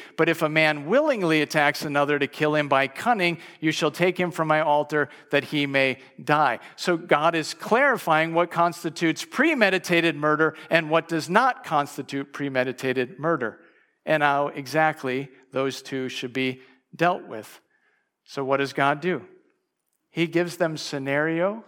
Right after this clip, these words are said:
after scenario. And you can identify those scenarios just by looking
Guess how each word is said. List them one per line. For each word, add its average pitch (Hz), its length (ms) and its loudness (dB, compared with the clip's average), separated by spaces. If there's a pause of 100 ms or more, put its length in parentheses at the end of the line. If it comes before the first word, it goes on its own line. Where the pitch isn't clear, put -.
(320)
after 147 440 -2
scenario. 131 680 -6 (600)
And 147 120 -6
you 214 120 2
can 214 160 2
identify 180 500 2
those 165 220 0
scenarios 156 500 2
just 202 300 -2
by 220 140 4
looking 185 460 0